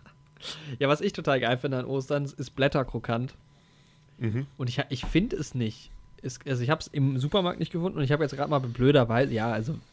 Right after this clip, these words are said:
Speaker 1: sollte man nicht machen, aber ich hab jetzt grad mal bei Amazon geschaut, ob es da Blätterkrokant von Lindt gibt. Und ich find nix online. Und jetzt hab ich die
Speaker 2: Hm.
Speaker 1: ein-, eine Seite gefunden mit Blätterkrokant, aber da ist halt,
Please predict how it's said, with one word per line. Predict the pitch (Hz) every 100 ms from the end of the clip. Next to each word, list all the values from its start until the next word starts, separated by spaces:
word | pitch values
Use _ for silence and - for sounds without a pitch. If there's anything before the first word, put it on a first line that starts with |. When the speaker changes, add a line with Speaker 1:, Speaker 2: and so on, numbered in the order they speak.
| - - - - - -
Speaker 1:
sollte | - 131
man | 123
nicht | 110
machen, | 131 135
aber | 113
ich | 127
hab |
jetzt | 120 120
grad | 123 147
mal |
bei | 131 117
Amazon | 160 143 147
geschaut, | 123 131 143
ob | 135
es | 127
da | 127
Blätterkrokant | 120 151 147 135 147 151
von | 127
Lindt | 123 156 -
gibt. | 165 - - - - - _
Und | 147
ich | 127
find | - 220 -
nix | 240 -
online. | 135 127 110 110 110 - - - - - - - -
Und | 139
jetzt | 131
hab | 156
ich | 147
die | 170
Speaker 2:
Hm. | -
Speaker 1:
ein-, | 139 180 185 -
eine | 131 151 175
Seite | 156 160
gefunden | 147 180 190
mit |
Blätterkrokant, | 165 175 165 156 170 185 - - - - -
aber | 135
da | 135
ist | 147
halt, | 160 131